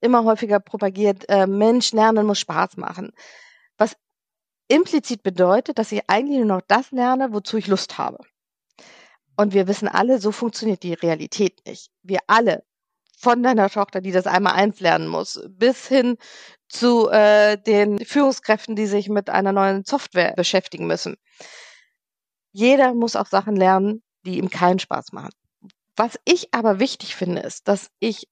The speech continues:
selber weiß, wie mein Lernen funktioniert und wie ich mir das Lernen,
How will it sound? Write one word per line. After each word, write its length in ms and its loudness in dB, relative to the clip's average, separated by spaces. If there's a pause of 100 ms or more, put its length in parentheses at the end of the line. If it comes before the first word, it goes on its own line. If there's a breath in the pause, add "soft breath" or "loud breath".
selber 640 2
weiß, 560 0
wie 120 -6
mein 240 2
Lernen 420 2
funktioniert 680 -4
und 200 -6
wie 140 -6
ich 140 -10
mir 180 -2
das 180 -6 (560 soft breath)
Lernen, 640 2